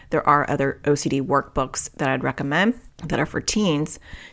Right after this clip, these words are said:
You can check out, um, Doctor Patricia Zarita Ona's workbooks. John Hirschfield has a teen workbook. I think Lisa Coyne has a workbook. And so there are lots of people who have teen workbooks out there that are great.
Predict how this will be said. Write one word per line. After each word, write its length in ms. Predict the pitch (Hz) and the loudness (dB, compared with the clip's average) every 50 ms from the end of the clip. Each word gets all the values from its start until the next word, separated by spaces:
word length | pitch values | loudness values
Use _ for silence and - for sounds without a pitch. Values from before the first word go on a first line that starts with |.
| _ - | _ -10
You 80 | 156 | -4
can 120 | - 165 - | -4 -2 -2
check 260 | - - 131 - - | 0 -2 -2 0 2
out, 300 | 139 139 143 143 139 - - | 2 4 4 4 2 2 0
um, 160 | - 143 143 | -2 -2 0
Doctor 320 | 131 139 135 - - 139 - | 0 -2 -2 -2 -4 -6 -4
Patricia 640 | - - - - - - 143 143 - - 156 147 | -2 -4 -4 -4 -2 -2 -2 -2 0 0 0 0
Zarita 460 | 143 139 - 135 131 139 147 151 139 - | 2 0 -2 -2 -2 -2 0 0 -2 -2
Ona's 460 | - 180 190 180 175 165 165 160 156 - | 0 2 2 4 4 2 2 0 0 2
workbooks. 720 | 160 156 151 - - 160 160 156 156 151 151 - - - - - - - - - - - | 2 2 2 2 2 2 4 4 4 2 0 -4 -10 -14 -16 -20 -20 -20 -20 -18 -10 -4
John 200 | - 139 135 - | -2 -2 -2 -2
Hirschfield 460 | - - 180 175 170 - - 165 160 | -2 0 2 2 2 2 2 2 2
has 180 | 202 156 147 - | 4 2 2 2
a 40 | 147 | 0
teen 340 | - - 165 156 151 151 | 0 -2 -2 -2 -2 0
workbook. 640 | 147 147 147 - - - 151 147 143 143 143 - - | 2 0 0 0 0 0 2 2 4 2 2 0 -4
I 280 | - - - - - | -12 -18 -20 -20 -12
think 140 | - 147 - | -10 -6 -2
Lisa 220 | 139 151 - - - | -2 -2 -2 -4 -4
Coyne 380 | - - 180 175 175 170 170 | -4 -2 0 2 2 2 2
has 520 | 175 170 175 156 156 151 147 147 143 - - - | 2 2 2 2 4 4 2 0 -4 -6 -2 -2
a 60 | 151 | 0
workbook. 640 | 143 143 143 135 - - - 143 143 143 139 - | 2 2 0 -2 -2 0 2 2 2 2 0 -2
And 140 | - 139 151 | -4 -4 -4
so 340 | - - 147 139 139 139 - - | 0 0 2 2 2 0 2 4
there 100 | 185 151 | 6 6
are 140 | - 160 156 | 6 6 6
lots 300 | 151 151 - - - 165 | 4 2 2 2 -2 -4
of 80 | - | -4
people 300 | - - 139 - - 147 | -4 -6 -6 -2 -2 -2
who 140 | 156 147 120 | -2 -2 -2
have 380 | 151 147 135 127 - - - - | 0 2 2 2 0 -4 -8 -8
teen 240 | - - - - 139 | -6 -4 -2 -2 -2
workbooks 420 | 156 147 - - 151 - - - | -4 -6 -4 -4 -6 -6 -4 -2
out 160 | 131 - - | -4 -2 -2
there 120 | - 131 127 | -2 -4 -4
that 140 | - - 143 | -4 -4 -6
are 80 | 139 | -6
great. 400 | 131 - 143 139 156 175 175 - | -2 0 0 2 2 2 0 -4